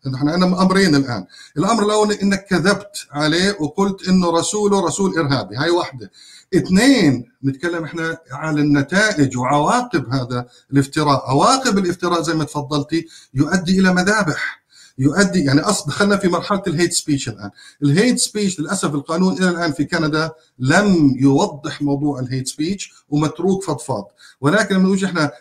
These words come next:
لما نعمل اللي هي هيت incitement، لما نعمل إحنا تحريض على الكراهية، والتحريض على الكراهية غير إنك أنت أذيت كرامة إنسان، أنت حرضت فئة من الناس عليه،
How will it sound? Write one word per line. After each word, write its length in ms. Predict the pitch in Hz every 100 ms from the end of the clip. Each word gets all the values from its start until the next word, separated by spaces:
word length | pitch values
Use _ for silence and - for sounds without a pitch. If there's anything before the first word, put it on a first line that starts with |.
| -
لما 180 | 143 151
نعمل 320 | 220 208 202
اللي 180 | 175 175
هي 240 | 185 165
هيت 440 | 170 196 196 - 165
incitement، 840 | 160 - 185 175 143 139 104 98
لما 140 | 123 156
نعمل 160 | 190
إحنا 180 | 180 180
تحريض 720 | - 180 - 180 190 240 156
على 260 | 151 170 180
الكراهية، 840 | 170 - 160 160 160 151 143 104 _ - - -
والتحريض 840 | 151 - 180 - 180 208 269 190
على 240 | 170 180 185
الكراهية 640 | 175 180 170 170 151 107
غير 240 | 113 190
إنك 200 | 214 208
أنت 140 | 202 202
أذيت 380 | 185 196 190
كرامة 320 | 180 180 175 147
إنسان، 380 | 156 139 151 151 - - -
أنت 160 | 160 175
حرضت 800 | - 180 175 175 254 254 - - - - 139 -
فئة 400 | - 240 180 175
من 180 | 175 202
الناس 440 | 185 175 185 180
عليه، 380 | 170 170 185 196